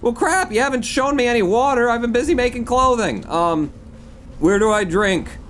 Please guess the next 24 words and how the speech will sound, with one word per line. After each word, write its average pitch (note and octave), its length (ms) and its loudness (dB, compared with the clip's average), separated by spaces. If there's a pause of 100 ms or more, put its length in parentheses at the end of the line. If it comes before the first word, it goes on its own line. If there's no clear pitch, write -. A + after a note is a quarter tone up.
(100)
Where's F3 240 0
the F#3 80 0
map? E3+ 420 0 (100)
Show C3 140 -8
me D3+ 80 -2
the, E3 120 -2 (280)
oh D#3+ 60 -2
my G3 100 -2
god, F3+ 120 -2
there A2+ 140 0
is C#3+ 100 -2
a G2+ 40 -4
map. F2 280 -6 (120)
Okay, A#2 200 -4
M E3 220 -2
for G#3 160 -2
map. F#3 400 -2 (920)
Is, A#2+ 240 -8
is B2 200 -6
there D3 180 0
a C3+ 60 0
"you C#3+ 240 4
are D#3 240 0
here" F3 560 2